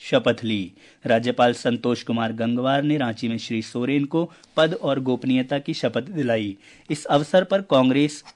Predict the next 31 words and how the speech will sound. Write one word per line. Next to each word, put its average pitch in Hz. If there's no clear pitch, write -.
अध्यक्ष 123
मल्लिकार्जुन 117
खड़गे, 139
लोकसभा 139
में 170
विपक्ष 127
के 131
नेता 117
राहुल 113
गांधी, 131
पश्चिम 156
बंगाल 127
की 120
मुख्यमंत्री 117
ममता 110
बनर्जी, 123
पंजाब 135
के 147
मुख्यमंत्री 120
भगवंत 113
मान, 135
दिल्ली 160
के 175
पूर्व 143
मुख्यमंत्री 123
अरविंद 117
केजरीवाल 131
और 165
कर्नाटक 143
के 180
उप 156